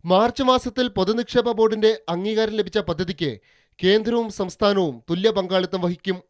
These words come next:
അയ്യായിരത്തി ഒരുന്നൂറ്റി എൺപത്തി ഒന്ന് കോടി രൂപ മുതൽ മുടക്ക് പ്രതീക്ഷിക്കുന്ന പദ്ധതിക്ക്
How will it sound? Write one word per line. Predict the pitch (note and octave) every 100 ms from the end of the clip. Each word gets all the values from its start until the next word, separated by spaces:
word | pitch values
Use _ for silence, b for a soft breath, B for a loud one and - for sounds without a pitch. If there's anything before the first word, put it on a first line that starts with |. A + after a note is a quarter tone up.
| _ _ _
അയ്യായിരത്തി | C#3 F3+ G3+ G3+ F#3+ G3
ഒരുന്നൂറ്റി | F3+ F#3 G3 F#3+
എൺപത്തി | F3 F3+ F#3+
ഒന്ന് | F#3 F3+
കോടി | G3 F#3+ F#3
രൂപ | F#3+ F#3+
മുതൽ | E3+ F3+
മുടക്ക് | F#3+ F#3+ G3
പ്രതീക്ഷിക്കുന്ന | F3 E3 F#3+ F#3 F#3+
പദ്ധതിക്ക് | F3+ F3 E3+ C#3+ D3+